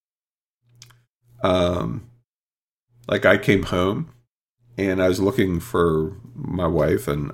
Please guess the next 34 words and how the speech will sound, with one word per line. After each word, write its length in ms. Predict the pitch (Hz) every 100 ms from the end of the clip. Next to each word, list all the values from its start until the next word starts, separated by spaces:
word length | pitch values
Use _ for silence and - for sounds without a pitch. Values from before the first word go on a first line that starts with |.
| -
I 40 |
couldn't 220 | - 80
find 260 | 80 80 82
her 100 | 90
at 100 | -
first. 380 | 95 104 127 -
And 140 | 80
then 140 | 87 87
I 100 | 76
heard 240 | - 87
this 140 | - -
sound 500 | - 85 101 139 - - _ _ _ _ _ -
and 220 | 98 98
I 60 | 95
<laughs> 20 |
went 280 | 101 180 151
into 280 | 143 180
our 140 | 113 92
bedroom 680 | 82 98 139 82 78 - -
and, 380 | 87 87 85 80
like, 200 | 85 78
something 360 | - 101 90 85
was 160 | 78
attacking 440 | 80 85 78 85 78
her, 260 | 73 78 - _ - - _ _ _ _ _ _ _ _ _ _ _ - -
which 260 | - 82 - -
often 320 | 87 80 85
seemed 180 | 78 80
to 60 | 76
be 120 | 71
the 100 | 69
case. 400 | - 76 76 - - _ _ _ -
And, 560 | 101 98 95 87 87 -
um, 600 | 90 82 80 50 50